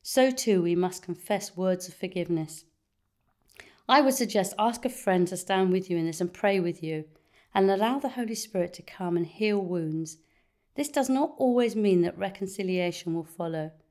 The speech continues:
Where that is possible, then we are called to live at peace with everyone. But reconciliation requires movement on both sides, and it is not always possible. But regardless of this, there is real freedom as forgiveness is spoken out and confessed and hurt is healed.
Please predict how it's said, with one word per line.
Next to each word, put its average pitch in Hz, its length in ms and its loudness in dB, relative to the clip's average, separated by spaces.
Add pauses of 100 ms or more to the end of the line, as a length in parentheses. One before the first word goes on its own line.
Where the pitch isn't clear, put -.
(340)
Where 240 160 4
that 262 160 0
is 247 120 -6
possible, 170 480 -6
then 175 180 2
we 190 160 4
are 202 60 -2
called 196 400 -6
to - 100 -8
live 180 160 -6
at 185 100 -10
peace 165 240 -10
with 160 100 -14
everyone. 160 540 -8 (760)
But 214 160 -2
reconciliation 247 880 0
requires 170 440 -4
movement 185 340 0
on 175 100 -6
both 175 220 -4
sides, 160 460 -6 (240)
and 240 140 2
it 254 80 -2
is 247 160 -6
not 254 180 0
always 175 280 -2
possible. 156 600 -10 (600)
But - 160 0
regardless 233 640 0
of 151 120 -12
this, 156 240 -8
there 185 240 -2
is 190 160 -6
real 226 320 2
freedom 180 600 -6 (300)
as 185 140 -6
forgiveness 220 540 -2
is 190 120 -6
spoken 233 640 -2
out 165 380 -4
and 185 160 -2
confessed 190 640 -6
and 180 160 -6
hurt 180 320 -4
is - 120 -12
healed. 160 480 -8